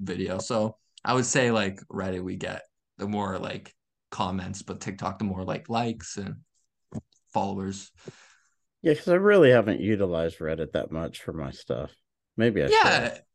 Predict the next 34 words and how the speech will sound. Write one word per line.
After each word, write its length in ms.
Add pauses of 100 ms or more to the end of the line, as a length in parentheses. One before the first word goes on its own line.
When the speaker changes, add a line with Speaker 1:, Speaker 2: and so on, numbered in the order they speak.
(200)
Speaker 1:
you 240
sh-, 140
yeah, 240
Reddit, 340
there's 160
Speaker 2:
<laughs> 60
Speaker 1:
tons 280
of 80
communities 840
on 280
there, 340
and 340 (680)
you 100
can 200
just 260
post, 480
and 400 (560)
people 600 (280)
will 80
either 120
like 300
it 60
or 140
hate 180
it, 100
but 160
you 60
know 80
what? 160
You're, 200
you're 120
posting 340
your 120
stuff, 280